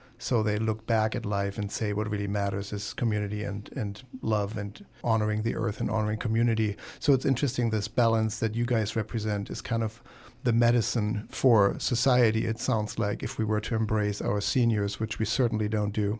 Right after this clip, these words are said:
as a culture, or our children, which are no longer allowed to play on the gr-, on the grass.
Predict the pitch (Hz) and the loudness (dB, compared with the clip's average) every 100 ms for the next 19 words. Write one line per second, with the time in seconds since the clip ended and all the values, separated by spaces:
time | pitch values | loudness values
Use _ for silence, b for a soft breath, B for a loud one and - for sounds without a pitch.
0 | - 110 107 - 107 - 110 104 104 - | 0 0 0 0 0 2 0 0 -2 0
1 | 131 120 107 104 - 143 135 113 107 104 | 4 6 6 4 4 4 4 4 2 0
2 | 107 107 104 104 104 104 107 101 110 - | 0 0 2 2 2 2 2 0 -2 0
3 | 104 101 104 120 - 113 104 107 110 101 | 0 0 -2 -6 -2 -2 0 2 2 2
4 | - | -2